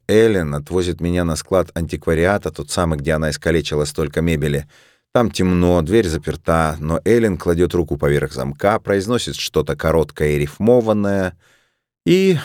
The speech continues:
дверь открывается. Сигнализация не включается, ничего, тишина.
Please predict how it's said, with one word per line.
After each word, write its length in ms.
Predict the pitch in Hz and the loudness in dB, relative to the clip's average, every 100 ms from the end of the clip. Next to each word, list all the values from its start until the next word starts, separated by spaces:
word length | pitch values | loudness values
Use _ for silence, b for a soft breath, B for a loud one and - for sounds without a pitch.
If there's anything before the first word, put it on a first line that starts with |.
| B - | B -8
дверь 320 | 82 104 98 | -2 2 2
открывается. 1040 | 71 - 80 76 73 71 73 - 67 78 b b b b | -2 -4 0 2 2 0 -2 -6 -6 -8 b b b b
Сигнализация 760 | 87 95 107 110 135 120 85 | -2 2 4 4 2 2 -2
не 100 | 80 | -2
включается, 1040 | 76 85 85 - 131 120 107 - 95 87 78 - | -2 -2 -2 2 4 4 2 0 -4 -4 -4 -6
ничего, 800 | 123 143 - 147 143 71 - - _ _ _ - | -4 -4 -2 0 0 0 -4 -18 _ _ _ -6
тишина. 760 | 117 - 120 117 80 64 | -6 -4 -2 -2 -2 -6